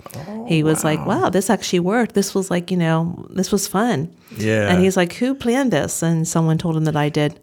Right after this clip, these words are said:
Speaker 1: So plan a party and find your husband.
Speaker 2: <laughs> That's right. I left. I had no idea. I left for a year and a half, and he sat on that.
Speaker 1: So <laughs> he,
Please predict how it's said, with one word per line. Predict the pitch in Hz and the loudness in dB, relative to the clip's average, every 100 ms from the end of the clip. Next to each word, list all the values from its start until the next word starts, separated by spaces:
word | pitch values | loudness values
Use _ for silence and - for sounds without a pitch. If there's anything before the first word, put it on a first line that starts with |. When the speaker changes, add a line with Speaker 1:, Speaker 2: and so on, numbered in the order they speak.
| - | -20
Speaker 1:
So | - 127 | -2 -2
plan | - 165 196 | 2 2 4
a | 202 | 4
party | 196 202 208 190 | 4 4 6 4
and | 147 | 6
find | 185 285 | 4 6
your | 180 | 6
husband. | 165 196 196 143 | 6 6 4 4
Speaker 2:
<laughs> | 247 - | 4 4
That's | 254 - | 4 4
right. | 226 220 185 | 6 4 2
I | 226 277 - 233 254 | 0 2 2 4 4
left. | 226 226 - | 4 4 4
I | 196 | 4
had | 202 202 | 6 6
no | 202 | 6
idea. | 196 190 185 180 185 233 226 | 6 6 6 6 2 0 -4
I | 190 196 | 0 2
left | 196 202 | 2 4
for | 196 | 4
a | 180 | 4
year | 175 175 | 4 4
and | 175 | 4
a | |
half, | 175 165 170 | 4 2 2
and | 170 | 2
he | 170 | 2
sat | 165 151 | 4 2
on | 147 147 | 2 2
that. | - - - - - 214 240 | 0 -4 -10 -16 -8 -8 -2
Speaker 1:
So | - 156 156 | 4 6 6
<laughs> | |
he, | 180 | 6